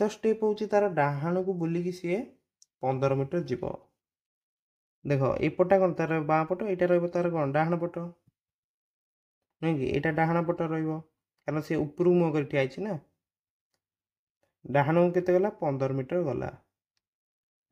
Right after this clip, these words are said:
ତାହେଲେ ବର୍ତ୍ତମାନ ସେ ଆରମ୍ଭ ସ୍ଥାନରୁ କେତେ ଦୂରରେ ଓ କେଉଁ ଦିଗକୁ ମୁହଁ କରିଅଛି?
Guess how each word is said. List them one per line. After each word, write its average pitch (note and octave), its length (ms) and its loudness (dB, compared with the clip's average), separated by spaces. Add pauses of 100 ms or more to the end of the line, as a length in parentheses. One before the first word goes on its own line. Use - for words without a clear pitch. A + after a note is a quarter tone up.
(680)
ତାହେଲେ D3+ 460 4
ବର୍ତ୍ତମାନ C#3 520 0
ସେ F#3+ 160 -6
ଆରମ୍ଭ D#3 540 2
ସ୍ଥାନରୁ F3 520 -2
କେତେ - 400 -4
ଦୂରରେ F3 360 -2
ଓ F#3+ 100 0 (160)
କେଉଁ C#3 300 -2
ଦିଗକୁ E3 300 0
ମୁହଁ C#3+ 300 0
କରିଅଛି? B2 460 -4